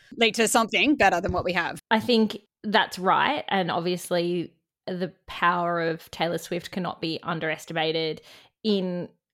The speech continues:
Speaker 2: kind of, I guess, triggering change on this issue. My concern is that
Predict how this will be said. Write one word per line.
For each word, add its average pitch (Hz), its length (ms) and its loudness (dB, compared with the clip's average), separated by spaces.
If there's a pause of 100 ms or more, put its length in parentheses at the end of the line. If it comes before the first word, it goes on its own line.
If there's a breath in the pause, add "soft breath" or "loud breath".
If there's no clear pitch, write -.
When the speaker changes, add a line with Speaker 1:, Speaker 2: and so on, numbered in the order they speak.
(400)
Speaker 2:
kind 185 220 0
of, 170 200 -2
I 175 140 0
guess, - 440 -10 (100)
triggering 175 520 -4
change 170 600 -6 (180)
on 180 140 -2
this 170 180 -8
issue. 160 360 -6 (840 loud breath)
My 220 240 4
concern 302 440 0
is 247 160 0
that 147 340 2